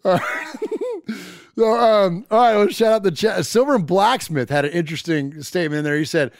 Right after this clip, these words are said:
"Murph, a fan of the team, not the location, forty plus years for me." Brother, I'm with you. I'm forty-eight years old. I just turned forty-eight. And, um, I've been a fan of the Raiders as long as I knew the Raiders were the Raiders, as long as I knew they were a thing.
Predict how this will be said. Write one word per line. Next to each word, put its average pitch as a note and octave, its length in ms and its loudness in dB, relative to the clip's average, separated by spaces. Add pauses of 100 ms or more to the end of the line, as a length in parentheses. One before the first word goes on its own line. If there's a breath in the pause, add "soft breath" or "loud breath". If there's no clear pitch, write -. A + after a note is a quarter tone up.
(260 loud breath)
"Murph, F3+ 400 0
a D#3+ 60 -4
fan F3+ 240 -2
of G3 80 -2
the E3+ 80 0
team, F#3+ 440 -2
not D#3 220 -2
the F3 80 0
location, D#3 520 -2
forty D#3+ 300 -2
plus D#3 320 -2
years D#3+ 220 -2
for D3+ 120 -10
me." C#3 180 -6 (720 soft breath)
Brother, C#4+ 300 2
I'm D#4+ 120 4
with D#4+ 220 2
you. C#3 120 -4 (100)
I'm A#3 80 -2
forty-eight E4 560 2
years D4+ 240 2
old. C4 400 2
I F3 60 -2
just G#3+ 180 -4
turned D4 200 2
forty-eight. C#4 640 2 (400 soft breath)
And, G#3+ 260 0
um, F#3+ 320 0
I've A3 160 0
been B3+ 140 2
a F#3+ 40 2
fan B3+ 220 0
of A#3 80 2
the G#3+ 60 2
Raiders A3+ 420 2
as F#3+ 160 -4
long B3 220 2
as G#3 100 0
I A#3 60 2
knew A#3 120 2
the A3 100 2
Raiders A3+ 280 2
were A#3 100 2
the A3 80 4
Raiders, G3 360 2
as D3+ 100 -10
long A3 140 0
as G#3 80 0
I G#3 40 0
knew A3 140 0
they A3 80 4
were F#3+ 160 2
a E3+ 60 0
thing. G#3 340 -2